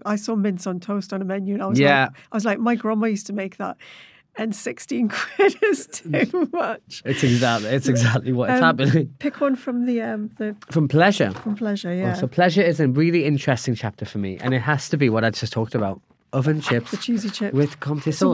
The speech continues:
Speaker 1: what, what is the sauce then that you've got there?
Speaker 2: So the sauce is really simple. It is, you know, classic, um, roux, um, made with the bechamel, and then you just add Comté into it. I'm not even kidding. This
Speaker 1: Oh,
Speaker 2: is
Speaker 1: so
Speaker 2: it.
Speaker 1: it's like, it's
Speaker 2: It's
Speaker 1: a
Speaker 2: a cheese
Speaker 1: Comté
Speaker 2: sauce.
Speaker 1: cheese sauce.
Speaker 2: It's Comté cheese sauce.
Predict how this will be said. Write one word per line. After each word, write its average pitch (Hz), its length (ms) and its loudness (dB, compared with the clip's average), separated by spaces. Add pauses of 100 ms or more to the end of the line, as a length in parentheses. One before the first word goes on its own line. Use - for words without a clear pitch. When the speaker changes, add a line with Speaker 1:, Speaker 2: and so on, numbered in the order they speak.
(120)
Speaker 1:
what, - 40 -8
what 302 220 0
is 269 120 -2
the 285 80 -2
sauce 277 420 -4
then - 200 -10
that 247 140 -6
you've 202 140 -6
got - 180 -8
there? 202 120 -4
Speaker 2:
So 190 160 2
the 160 100 -2
sauce 220 300 0
is 208 100 0
really 214 220 0
simple. 104 560 -8 (180)
It 208 180 -4
is, 131 380 -4
you 131 100 -6
know, 107 160 -6
classic, 147 540 -4 (100)
um, 117 280 -4
roux, 113 420 -6 (300)
um, 127 200 -6
made 123 160 -8
with 120 120 -8
the 120 80 -10
bechamel, 123 320 -8
and 117 100 -10
then 135 80 -2
you 135 80 0
just 147 160 -4
add 123 180 -2
Comté 123 300 -2
into 107 220 -4
it. 110 120 -8 (160)
I'm 135 120 2
not 143 140 6
even 127 140 6
kidding. 117 360 2 (320)
This 135 180 4
Speaker 1:
Oh, 131 40 8
Speaker 2:
is - 60 6
Speaker 1:
so 135 60 8
Speaker 2:
it. 190 60 6
Speaker 1:
it's - 140 -2
like, 233 200 2
it's 233 120 -4
Speaker 2:
It's 151 160 2
Speaker 1:
a - 20 2
Speaker 2:
a - 20 2
cheese 156 220 6
Speaker 1:
Comté 202 80 4
Speaker 2:
sauce. 127 200 4
Speaker 1:
cheese 202 220 0
sauce. 208 260 -4
Speaker 2:
It's - 80 -4
Comté 113 200 2
cheese 101 180 0
sauce. 107 300 -2